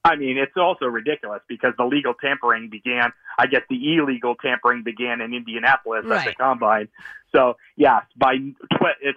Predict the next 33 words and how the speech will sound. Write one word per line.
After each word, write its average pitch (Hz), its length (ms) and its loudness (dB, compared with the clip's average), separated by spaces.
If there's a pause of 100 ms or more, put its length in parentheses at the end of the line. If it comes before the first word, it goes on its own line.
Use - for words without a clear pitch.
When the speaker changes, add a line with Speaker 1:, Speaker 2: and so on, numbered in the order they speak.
Speaker 1:
starts 170 280 0
at 135 140 -8
noon 160 280 -8
tomorrow. 160 520 -2 (340)
By 139 180 0
twelve 160 440 2
oh 151 240 4
five, 131 380 2
you'll 123 180 0
have 127 220 2
a 120 120 -4
free 139 300 -2
agent 127 240 -8
with 123 140 -2
a 120 160 0
four-year, 127 560 2 (360)
seventy-five 131 600 2
million 123 300 -2
dollar 120 260 0
deal 117 240 -6
that 113 140 0
I 113 120 2
promise 127 460 2
you 113 200 -6 (300)
did 117 180 -4
not 127 320 2
come 131 240 2
together 110 600 2 (200)
between 123 380 -4 (100)
twelve 120 300 4
oh 117 140 4
one 117 320 2
and 110 120 -8